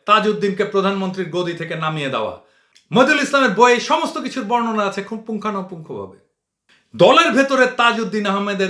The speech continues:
অবস্থা যেহেতু নড়বড়ে, সেই জন্যে প্রধানমন্ত্রী হিসেবে টিকে থাকার জন্য তাজউদ্দিন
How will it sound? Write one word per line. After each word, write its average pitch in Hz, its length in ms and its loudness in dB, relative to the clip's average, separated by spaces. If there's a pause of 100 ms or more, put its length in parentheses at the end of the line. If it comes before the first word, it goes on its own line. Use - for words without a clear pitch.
অবস্থা 160 420 -4
যেহেতু 151 300 -6
নড়বড়ে, 170 540 2 (680)
সেই 339 260 2
জন্যে 202 360 0 (260)
প্রধানমন্ত্রী 262 560 4
হিসেবে 233 240 0
টিকে 233 200 -4
থাকার 214 260 -2
জন্য 196 220 -2
তাজউদ্দিন 196 500 -2